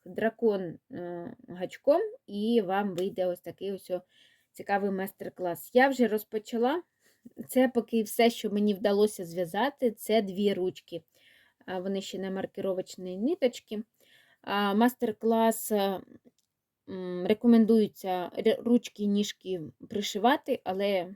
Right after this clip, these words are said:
ну, я не, не люблю пришивати запчастини, тим паче ручки і ніжки, мені здається, вив'язувати це надійніше.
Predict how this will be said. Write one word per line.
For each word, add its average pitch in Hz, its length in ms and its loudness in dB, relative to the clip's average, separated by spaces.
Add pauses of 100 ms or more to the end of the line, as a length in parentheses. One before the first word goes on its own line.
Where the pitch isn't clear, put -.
(100)
ну, 233 220 -2
я 214 140 6
не, 196 260 -2
не 220 180 0
люблю 185 300 2
пришивати 175 680 -6 (460)
запчастини, 226 960 0
тим 196 160 -2
паче 208 340 -4
ручки 208 360 -2
і 190 40 -8
ніжки, 233 420 0
мені 202 240 -2
здається, 190 520 -2
вив'язувати 185 680 -4
це - 180 -6
надійніше. 226 800 0